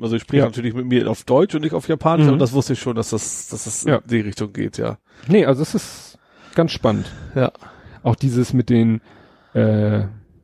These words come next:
Speaker 2: Mitsubishi.
Speaker 1: Mitsubishi, ja.
Speaker 2: Mitsubishi. Da
Speaker 1: Ah.
Speaker 2: gab's früher nämlich mal den Werbesong Three Diamonds Are True.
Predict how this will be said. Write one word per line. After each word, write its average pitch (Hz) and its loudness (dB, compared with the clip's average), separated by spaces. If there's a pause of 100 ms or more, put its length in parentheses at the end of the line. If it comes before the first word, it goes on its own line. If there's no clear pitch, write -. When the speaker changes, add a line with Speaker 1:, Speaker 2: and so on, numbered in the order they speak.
(420)
Speaker 2:
Mitsubishi. 127 0 (1200)
Speaker 1:
Mitsubishi, - -18
ja. 117 4
Speaker 2:
Mitsubishi. 120 0 (720)
Da 117 2
Speaker 1:
Ah. 107 2
Speaker 2:
gab's 127 0
früher 151 4
nämlich 147 4
mal 139 4
den 127 4
Werbesong 143 2 (360)
Three 254 2
Diamonds 180 0
Are 156 -6
True. 170 -10